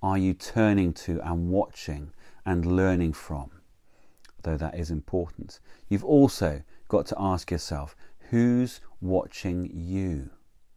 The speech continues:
And what are they learning from your life and faith?" I pray that they see, through the mud and the sweat and the tears,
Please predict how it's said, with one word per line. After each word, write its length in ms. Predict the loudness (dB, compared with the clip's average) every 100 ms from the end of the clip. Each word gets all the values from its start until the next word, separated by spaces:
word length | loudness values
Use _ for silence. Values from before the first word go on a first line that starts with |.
| _ -20 _ _ -10
And 120 | -4
what 140 | 0 0
are 60 |
they 180 | 0 2
learning 520 | 2 2 2 0 -2
from 220 | -4 -4 0
your 400 | 2 2 2 -2 -10 -6
life 420 | -4 -4 -8 -12
and 200 | -10 -10
faith?" 500 | -10 -16 -16 -18 -20 -20 -20 -20 -20 _ -20 -20 0
I 220 | 4 4
pray 580 | 2 -2 -4 -4 -6 -12 -18 -20 -20 -6
that 200 | -2 2
they 260 | 6 6 6
see, 600 | 2 -4 -6 -6 -12 -18 _ _ -20 -20 -20
through 420 | -4 4 6 6
the 140 | 4
mud 560 | 2 2 0 0 -4 -10 -18 -20 -6
and 260 | -2 0 0
the 60 |
sweat 680 | -2 -8 -4 -4 -4 -12 -18 -20 -20 -6
and 260 | -2 0
the 80 | -2
tears, 680 | -4 -6 -4 -2 -6 -10 -16